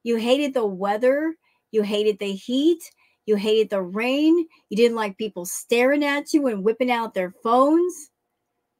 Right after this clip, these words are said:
You did not like Thailand. And not because there's anything wrong with Thailand. Thailand looks beautiful.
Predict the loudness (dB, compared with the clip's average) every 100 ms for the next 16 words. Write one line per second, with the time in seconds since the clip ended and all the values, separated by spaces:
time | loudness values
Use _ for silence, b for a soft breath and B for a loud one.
0 | _ _ _ _ -4 0 0 0 0 -2
1 | -2 -4 -4 -4 -2 -2 -6 -8 -6 -6
2 | -6 _ -6 0 0 0 -2 0 0 0
3 | -2 -4 -4 -2 -4 -4 -2 0 2 2
4 | 0 -6 -10 _ -12 -8 -4 -4 -4 -6
5 | -8 -6 -4 0 0 0 -6 -6 0 0
6 | 0 -6 -10